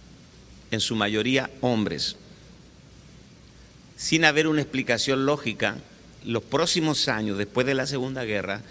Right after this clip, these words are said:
nacían mayoritariamente hombres y se volvió a nivelar Europa. Cincuenta y uno por ciento nuevamente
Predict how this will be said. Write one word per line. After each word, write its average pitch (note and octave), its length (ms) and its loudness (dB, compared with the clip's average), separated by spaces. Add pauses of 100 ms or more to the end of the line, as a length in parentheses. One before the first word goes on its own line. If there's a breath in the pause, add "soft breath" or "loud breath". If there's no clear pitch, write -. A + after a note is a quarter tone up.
(720 loud breath)
nacían A#2+ 580 2
mayoritariamente C3 1200 0
hombres G#2+ 680 -4 (520)
y G#2 80 -2
se A2+ 120 0
volvió A2+ 540 2
a C3 80 0
nivelar A2+ 640 0 (500)
Europa. G#2 460 0 (920)
Cincuenta A2 600 -2
y B2 80 4
uno D#3+ 180 2
por D#3+ 180 -2
ciento G#2 380 -2
nuevamente B2 880 2